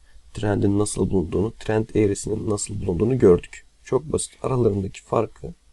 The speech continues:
eğime uyarlıyoruz. Mesafeyi böldüğümüzde eğim değişkenini buluyoruz. Yani burada, trend buradayken ben aslında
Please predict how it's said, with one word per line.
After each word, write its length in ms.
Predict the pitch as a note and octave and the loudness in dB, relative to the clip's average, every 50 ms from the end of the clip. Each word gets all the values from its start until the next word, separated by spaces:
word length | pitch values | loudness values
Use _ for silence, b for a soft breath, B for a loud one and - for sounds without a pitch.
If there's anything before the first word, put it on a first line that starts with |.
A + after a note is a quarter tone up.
| _ _ _ _ - - - - - - - - - - - - - - | _ _ _ _ -20 -20 -20 -20 -20 -20 -20 -20 -20 -20 -20 -20 -4 2
eğime 440 | - C3 A#2 G#2+ F#2 F#2+ A#2 B2+ E3+ - - _ _ _ _ _ _ _ - - | 4 6 6 6 4 0 -4 -6 -8 -12 -20 _ _ _ _ _ _ _ 0 2
uyarlıyoruz. 800 | C3 B2 A2+ F#2 F#2 F#2 D2+ - - - - - - - - - - _ _ _ - - - _ _ _ - - _ _ _ _ _ _ _ _ _ _ _ _ - - _ _ _ - - _ - - _ _ _ _ _ - _ _ _ _ _ - | 4 6 6 6 4 2 0 -2 -4 -8 -12 -14 -14 -16 -18 -20 -20 _ _ _ -20 -20 -20 _ _ _ -20 -20 _ _ _ _ _ _ _ _ _ _ _ _ -20 -20 _ _ _ -20 -20 _ -20 -20 _ _ _ _ _ -20 _ _ _ _ _ -2
Mesafeyi 560 | C3+ C3 A#2 - A2+ G#2+ G#2 - - - A#2+ | 0 0 2 2 0 0 0 0 -2 0 2
böldüğümüzde 600 | A#2+ A#2+ A2 - - - - - - - C3+ - - - - | 4 4 4 2 0 -4 -8 -6 -6 -6 -6 -6 -6 -2 0
eğim 220 | B2+ B2 A2+ G#2 | 2 2 2 2
değişkenini 480 | - F#2 - - - - A2+ B2 C3 A#2 | 0 -4 -6 -6 -2 0 2 2 4 4
buluyoruz. 600 | A#2+ A2+ A2 F#2+ - - - - - - - - _ _ - - - - - - - _ _ - - - | 4 2 2 0 -2 -6 -14 -16 -18 -20 -20 -20 _ _ -20 -20 -20 -20 -20 -20 -20 _ _ -20 -10 -4
Yani 400 | - C3+ C#3 C3+ B2 A2+ G#2+ G#2 - - - - - - - - _ _ - - - - - _ _ - - - - | 0 0 0 2 0 0 0 -2 -2 -6 -16 -20 -20 -20 -20 -20 _ _ -20 -20 -20 -20 -20 _ _ -20 -18 -8 -2
burada, 380 | - C#3+ C3+ G#2+ - - - - - - - _ _ _ | 2 4 4 4 2 -2 -8 -12 -16 -20 -20 _ _ _
trend 260 | - - B2+ D#3+ D3 E3 F3+ | -4 -2 -2 -2 -4 -4 -2
buradayken 680 | C#3+ C3+ C3 B2 - G2+ F#2 - - G#2+ G#2+ A2 A#2 | 0 2 2 2 2 0 -4 -4 -4 -4 -4 -2 -2
ben 220 | A#2+ A#2 A#2 - - - | -2 -2 -2 -4 -4 -4
aslında 600 | A#2 A#2 A2+ - - - A#2+ - - - - | -4 -4 -4 -6 -10 -10 -10 -8 -8 -10 -12